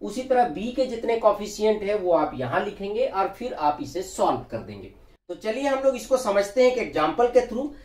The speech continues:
जैसे यहाँ पर एक vector ए है टू आई प्लस जे प्लस थ्री के,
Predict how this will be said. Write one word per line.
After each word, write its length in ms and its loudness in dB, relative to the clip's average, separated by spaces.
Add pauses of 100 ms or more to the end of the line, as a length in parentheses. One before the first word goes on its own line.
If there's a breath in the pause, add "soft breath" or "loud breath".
(200 loud breath)
जैसे 260 4
यहाँ 200 6
पर 140 2
एक 140 4
vector 500 0
ए 180 6
है 180 -2 (200)
टू 220 -2
आई 220 6
प्लस 380 -2
जे 320 2
प्लस 300 -4
थ्री 160 -6
के, 240 -8